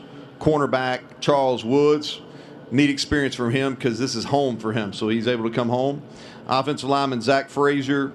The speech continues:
and wide receiver Bryce Ford Wheaton. And then our champion for life is wide receiver Sam James, who's also with us.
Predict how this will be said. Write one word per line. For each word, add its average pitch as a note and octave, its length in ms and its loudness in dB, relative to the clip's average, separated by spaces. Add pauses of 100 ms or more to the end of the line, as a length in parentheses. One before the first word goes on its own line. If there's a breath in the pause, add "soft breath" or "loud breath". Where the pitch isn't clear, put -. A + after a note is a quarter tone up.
and A2 280 -2
wide B2+ 240 2
receiver A#2+ 720 0 (340 loud breath)
Bryce C3 260 2
Ford C#3 280 2
Wheaton. D#3 520 0 (300 loud breath)
And B2 160 2
then A#2 540 0
our A#2 140 0
champion D3+ 440 0
for B2 120 -2
life B2 360 0
is A2 320 -2
wide B2 180 2
receiver A2+ 300 -2
Sam A#2 300 -2
James, A2 340 -2
who's A2 160 -2
also A#2 260 0
with G#2 280 -4
us. - 220 -8